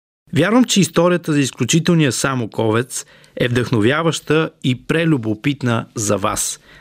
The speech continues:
драги слушатели. А мога да ви уверя, че делата и следата на общественика Образописов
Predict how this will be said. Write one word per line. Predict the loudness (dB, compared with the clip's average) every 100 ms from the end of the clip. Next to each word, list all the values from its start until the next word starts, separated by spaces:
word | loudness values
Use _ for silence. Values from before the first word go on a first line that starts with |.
| -6
драги | -4 -4 -6
слушатели. | -8 -4 -4 -4 -4 -4 -6 _ _
А | -4
мога | 0 4 4
да | 4 4
ви | 4
уверя, | 4 4 2
че | 0 2 0 0 _ _ -10
делата | -4 0 0 0 -2 -2 -2 -2
и | -2 -2
следата | -2 -2 -2 -2 0
на | 0
общественика | 0 -2 -2 -2 -4 0 0
Образописов | 0 0 -4 -2 -2 2 0 -2